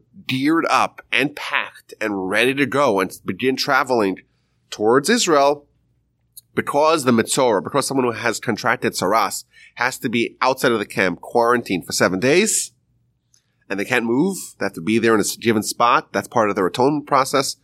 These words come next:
and Miriam had to do that, the entire nation waited for her for seven days. And Rashi, the final Rashi on the parsha, says something, I think, really astonishing. It says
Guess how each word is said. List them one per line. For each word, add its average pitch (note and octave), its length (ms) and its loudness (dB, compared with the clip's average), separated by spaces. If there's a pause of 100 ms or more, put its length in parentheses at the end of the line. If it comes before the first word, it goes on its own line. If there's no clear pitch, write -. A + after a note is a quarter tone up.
(280)
and G2 140 -6
Miriam A#2 520 0 (180)
had G2+ 220 -4
to F#2+ 80 -10
do F#3+ 220 -2
that, F3+ 440 -2 (320)
the G2+ 160 -6
entire F#3 800 0 (180)
nation E3 600 2 (560)
waited A#2 580 0 (300)
for F#2 220 -4
her - 440 -4 (240)
for - 160 -4
seven G#2 280 0
days. - 360 -8 (760)
And G#2+ 380 0
Rashi, B2 500 0
the F2 180 -2
final F3 420 2
Rashi D3 460 0
on C3+ 120 0
the D3 60 -4
parsha, F#3 480 0
says - 200 0
something, B2 440 -4
I - 60 -8
think, G#2 240 -8 (220)
really G#2+ 420 0
astonishing. - 560 -6 (640)
It - 140 -4
says C3+ 640 2